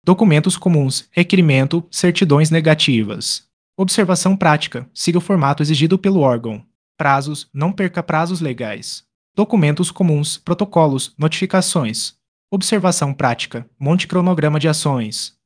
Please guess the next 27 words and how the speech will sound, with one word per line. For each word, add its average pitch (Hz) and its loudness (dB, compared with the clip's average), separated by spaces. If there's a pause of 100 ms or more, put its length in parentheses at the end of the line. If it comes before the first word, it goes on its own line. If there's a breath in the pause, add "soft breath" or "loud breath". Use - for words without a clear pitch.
(220)
Para 170 0
entender 185 0
como 202 -2
conduzir 170 -2
negociações 151 -2
de 156 -2
marca 147 -2
em 170 0
contextos 165 -4
de 165 0
venda 175 0
de 160 0
ativos, 147 -4 (240 soft breath)
consulte 190 -4
o 175 2
Guia 143 0
Prático 185 -2
para 180 -2
Negociar 160 0
Transferência 180 -2
de 175 -2
Marca 151 -2
em 170 2
Venda 170 0
de 151 -2
Ativos 151 -2
Intangíveis, 123 -4